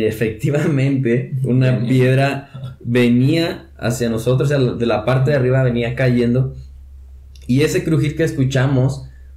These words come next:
Speaker 1: fue, eh, yo quiero pensar que fue la mano de Dios, porque era una piedra enorme, y cuando venía cayendo, al golpear con una rama, que una rama no está, no está muy fuerte,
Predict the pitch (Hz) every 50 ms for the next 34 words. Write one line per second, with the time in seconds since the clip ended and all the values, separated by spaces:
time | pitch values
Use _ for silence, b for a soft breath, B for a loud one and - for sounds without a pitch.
0 | B - - - - 131 135 139 151 165 156 - - - - - - - - -
1 | - 117 117 113 110 110 110 110 107 107 98 - - - - - - - - -
2 | 117 127 131 143 156 139 120 101 98 123 120 120 - 113 - 123 117 117 113 113
3 | 117 117 107 98 92 98 123 131 - 113 117 120 127 135 135 135 - - - -
4 | - - - - - 127 127 135 143 151 147 135 123 123 127 127 135 - - -
5 | B B B B B B B B - - 120 120 131 123 123 123 123 127 127 143
6 | 139 143 170 165 151 147 143 147 147 151 175 185 185 - - - - - - -
7 | - - - - - - - - - - 113 120 120 117 117 117 113 - 131 131
8 | 135 135 156 151 147 147 139 131 135 135 139 147 165 190 202 - - - - -
9 | - 107 110 120 123 123 120 120 113 113 120 117 107 101 104 107 107 - - -
10 | 101 98 101 104 104 104 98 101 - - - 104 107 104 - - 110 110 107 104
11 | 104 107 107 - - 101 101 98 95 - - 120 127 -